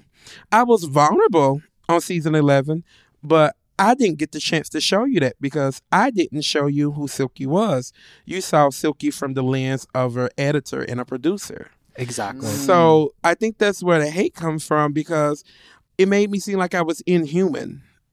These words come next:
Speaker 1: to a certain degree. I am a fat, black,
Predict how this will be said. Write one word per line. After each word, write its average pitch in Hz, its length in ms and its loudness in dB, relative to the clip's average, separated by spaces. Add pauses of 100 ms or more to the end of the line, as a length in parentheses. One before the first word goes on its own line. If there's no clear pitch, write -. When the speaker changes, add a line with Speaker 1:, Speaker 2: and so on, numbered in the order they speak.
(300)
Speaker 1:
to 175 200 0 (120)
a 147 60 -4
certain 139 300 -6
degree. 135 320 -2 (520)
I 175 400 4
am 147 520 0 (540)
a 135 160 4
fat, - 720 -2 (460)
black, 165 500 4